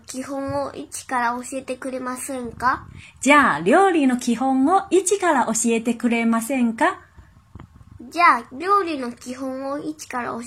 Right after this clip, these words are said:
Speaker 1: えてくれませんか？
Speaker 2: じゃあ就是，呃，话锋一转啊，那么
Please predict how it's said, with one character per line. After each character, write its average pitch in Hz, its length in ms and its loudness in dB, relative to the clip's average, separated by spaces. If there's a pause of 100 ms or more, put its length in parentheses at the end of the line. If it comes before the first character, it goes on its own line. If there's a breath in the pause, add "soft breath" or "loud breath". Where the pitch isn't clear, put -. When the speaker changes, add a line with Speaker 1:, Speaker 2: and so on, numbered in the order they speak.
(100)
Speaker 1:
え 247 40 -8
て 247 120 -10
く 247 120 -12
れ 240 100 -10
ま 240 160 -8
せ 247 160 -10
ん 226 120 -10
か？ 269 260 -2 (540 soft breath)
Speaker 2:
じ 339 100 4
ゃ 349 180 4
あ 175 60 -2
就 233 140 -2
是， 226 240 -4 (400)
呃， 233 140 -6 (160)
话 311 220 4
锋 240 180 0
一 240 140 0
转 196 220 -4
啊， 254 180 -2
那 285 200 6
么 247 180 4